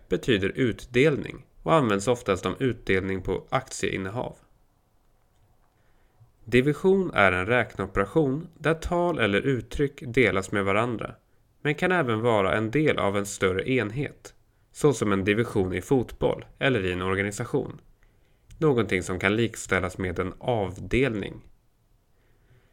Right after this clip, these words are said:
Individualism är en slags utgångspunkt där det egna jaget sätts i första rummet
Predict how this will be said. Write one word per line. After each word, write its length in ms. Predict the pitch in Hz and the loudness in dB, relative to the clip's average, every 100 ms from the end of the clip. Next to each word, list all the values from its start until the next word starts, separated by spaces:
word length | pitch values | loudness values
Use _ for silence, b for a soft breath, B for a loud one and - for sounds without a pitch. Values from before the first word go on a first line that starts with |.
| _ _ _ | _ _ _
Individualism 1000 | 131 143 143 143 135 143 156 165 - - _ _ | 0 2 2 2 2 2 2 2 0 -10 _ _
är 180 | - 151 | 0 2
en 100 | 104 | 2
slags 300 | - 95 - | 2 -2 -2
utgångspunkt 840 | - 151 - 95 - 135 92 - - | -4 -2 -2 -4 0 0 0 -8 -12
där 200 | 117 120 | 0 2
det 160 | 143 170 | 2 4
egna 320 | 156 113 135 | 2 2 2
jaget 400 | 139 156 95 82 | 2 2 0 -4
sätts 320 | - 92 - | -6 -6 -8
i 40 | |
första 400 | - 147 - 123 | -2 -2 0 0
rummet 520 | 123 143 113 - - | 2 2 0 -8 -18